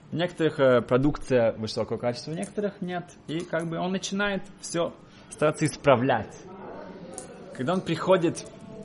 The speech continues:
в одно из предприятий, где у него нужно сокращать, там слишком много, эм, людей, которые, в общем-то, эта работа может выполняться с меньш-, меньшим участием.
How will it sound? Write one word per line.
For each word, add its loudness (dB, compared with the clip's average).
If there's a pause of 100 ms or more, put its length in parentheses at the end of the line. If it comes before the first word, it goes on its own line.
(120)
в -2
одно 2
из -4
предприятий, 0
где 6
у -4
него 0 (240)
нужно -2
сокращать, -2
там -4
слишком -6
много, -2 (600)
эм, -2 (260)
людей, 2
которые, -2 (340)
в 2
общем-то, 0
эта 2
работа 2
может -2
выполняться 0 (420)
с -16
меньш-, -4
меньшим -2
участием. -2